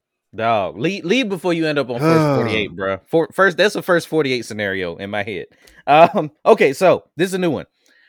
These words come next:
Speaker 1: Uh, it
Speaker 2: Jesus
Speaker 1: starts
Speaker 2: Christ.
Speaker 1: this. "My husband works and I am a stay-at-home mom.
Speaker 2: Mm-hmm.
Speaker 1: All right. He is the most unselfish person I know. Sounds like a great guy.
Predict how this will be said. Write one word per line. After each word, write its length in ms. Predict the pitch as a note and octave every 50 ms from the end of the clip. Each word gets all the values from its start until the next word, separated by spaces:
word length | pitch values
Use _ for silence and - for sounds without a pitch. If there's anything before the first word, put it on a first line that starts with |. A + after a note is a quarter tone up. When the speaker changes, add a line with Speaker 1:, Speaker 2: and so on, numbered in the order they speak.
| _ _ _ _ _ -
Speaker 1:
Uh, 580 | D3+ D#3+ D#3+ D#3+ D#3 D#3 D3+ D3+ D3+ D3+ C#3+ A#2+
it 80 | - G#3
Speaker 2:
Jesus 100 | A#3+ -
Speaker 1:
starts 400 | - A2 F3+ D#3 D#3 D#3 - -
Speaker 2:
Christ. 80 | - -
Speaker 1:
this. 280 | D#3 B2+ F#2 - - _ _ _ -
"My 200 | B2 D#3 F#3+ A3
husband 640 | F#3 G#3 G#3 G3+ E3 D#3 C#3+ C#3 B2 B2 C#3 C#3 -
works 520 | A#2+ C3+ B2+ A2 - - - - - - -
and 160 | A2 A#2+ -
I 160 | - B2+ D3 D#3+
am 160 | D#3+ D#3 C#3+
a 40 | C3+
stay-at-home 580 | - - D3+ D#3 E3+ E3+ D#3 D#3+ D3 D3+ D3+
mom. 280 | D3+ C#3+ C3 F#2+ D2+ - _ _ _ _ _ _ _ _ _ G#2
Speaker 2:
Mm-hmm. 140 | G#2 G#2+ A2 A#2+ -
Speaker 1:
All 80 | D#2+ E2+
right. 220 | G#2+ C#3 E3+ - - _ _ _ _ _ _ _ _ _ _ _ _ _ _ _
He 160 | _ - G#3+ B3+
is 80 | A#3
the 100 | G3 G#3+
most 220 | F#3+ F#3 F3 E3 - -
unselfish 720 | D#3+ F3+ F#3+ F#3+ - - - G#3 A3 - - G#3+ G#3+ - - _
person 400 | - F#3 F3+ - - F#3+ E3 -
I 160 | - D#3+ D#3+
know. 520 | D#3 D3+ D#3 D#3+ E3 E3 E3 B2 F2+ - _ -
Sounds 300 | - - A3+ A#3 A3 A#3
like 140 | G#3 -
a 40 | G#3
great 300 | F3 E3 G#3 G#3 A3 -
guy. 400 | G#3 G3+ G3 G3 G3+ F#3+ F3+ D3+